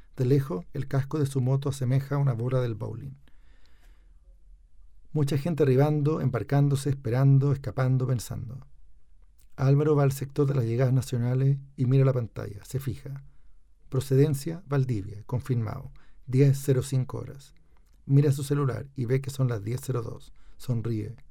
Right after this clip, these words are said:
aliviado. Pablo, con el respaldo enderezado y el cinturón puesto, mira cómo se acerca la tierra.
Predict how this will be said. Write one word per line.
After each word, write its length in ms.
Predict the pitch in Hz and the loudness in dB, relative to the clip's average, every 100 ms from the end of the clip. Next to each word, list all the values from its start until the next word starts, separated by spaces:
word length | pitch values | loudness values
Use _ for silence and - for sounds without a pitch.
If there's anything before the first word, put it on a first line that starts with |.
| - | -10
aliviado. 460 | 120 107 104 113 - - - - - - - - - - - - - | -8 -6 -8 -12 -16 -16 -14 -12 -12 -12 -12 -14 -14 -16 -18 -16 0
Pablo, 480 | 156 143 98 101 139 - | 4 4 2 -2 -8 -4
con 160 | 139 131 | 4 4
el 80 | |
respaldo 480 | 120 104 - 147 151 | 4 -2 0 0 2
enderezado 680 | 151 135 - - 113 107 107 - - - | 2 0 0 -2 -2 -4 -12 -18 -18 -6
y 80 | 131 | -4
el 80 | 135 | -2
cinturón 540 | 135 127 127 139 139 | -2 -2 2 4 4
puesto, 440 | 143 135 - 147 - - - - - | 4 2 0 -6 -8 -18 -20 -14 0
mira 260 | 139 147 | 4 6
cómo 160 | 143 156 | 4 0
se 120 | 135 | -2
acerca 280 | - 127 139 | -2 -2 0
la 140 | 131 | 0
tierra. 360 | 127 107 - - | -2 -8 -10 -16